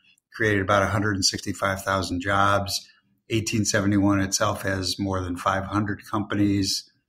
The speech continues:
about two thousand people a day, and it's number one in the world. And so all of that felt to me like a very consistent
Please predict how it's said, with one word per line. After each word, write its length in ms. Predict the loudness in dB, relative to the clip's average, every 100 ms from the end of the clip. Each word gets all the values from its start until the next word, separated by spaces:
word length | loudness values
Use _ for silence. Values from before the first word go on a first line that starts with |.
| _ -14
about 420 | -4 -2 -2 -6
two 140 | -4
thousand 400 | -2 0 0 -2
people 320 | -4 -6 -6 -8
a 80 |
day, 600 | -6 -2 0 0 0 -2 -6 -20 -20 -20 -20 -20 _
and 300 | 2 2 2
it's 220 | 0 2
number 260 | 4 4 4
one 220 | 4 4
in 80 | 4
the 80 |
world. 480 | 4 6 4 2 -4 -6
And 180 | -2 0
so 580 | 2 4 4 6 2 -2 -18 -20 -20 _
all 320 | 2 6 8
of 80 | 6
that 340 | 6 4 2 0
felt 360 | 4 4 2
to 80 | -2
me 720 | 2 6 8 6 4 0 -4 -12
like 400 | -4 0 0 0
a 140 | 0 0
very 380 | 2 4 4 0
consistent 1040 | -2 0 2 2 4 2 0 0 2 0